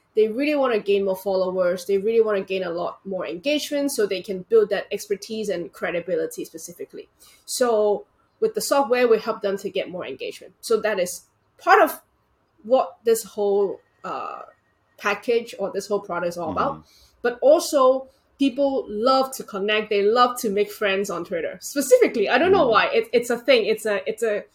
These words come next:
Speaker 1: it's a cultural thing. So, uh, we run different activities, uh, networking parties to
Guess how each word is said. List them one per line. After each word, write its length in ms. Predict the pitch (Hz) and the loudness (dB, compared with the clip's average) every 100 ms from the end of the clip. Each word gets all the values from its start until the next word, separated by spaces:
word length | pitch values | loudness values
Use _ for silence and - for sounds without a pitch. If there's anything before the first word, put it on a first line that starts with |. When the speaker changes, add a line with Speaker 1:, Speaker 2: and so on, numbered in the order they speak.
| _ _ | _ _
Speaker 1:
it's 140 | 240 247 | -6 -2
a 80 | 247 | 2
cultural 480 | - 254 247 240 | 4 4 6 2
thing. 280 | 226 220 180 | 2 -4 -6
So, 460 | - 294 269 254 254 _ _ - - | 2 4 6 4 0 _ _ -12 0
uh, 300 | 233 226 220 | 2 4 4
we 120 | 247 | 6
run 520 | 254 240 240 277 302 277 | 4 2 2 4 4 2
different 500 | 277 277 269 262 202 | -2 0 0 0 -6
activities, 960 | 196 - 254 254 247 247 247 247 - _ _ - | -6 -6 -4 -2 -2 -2 -4 -6 -14 _ _ -10
uh, 460 | 196 190 180 170 123 _ 226 | -4 -4 -4 -6 -10 _ -2
networking 600 | 254 254 247 247 247 240 | 0 4 2 2 -4 -4
parties 640 | 226 208 214 208 220 - | 0 2 2 0 -2 -6
to 200 | - 214 | -6 -6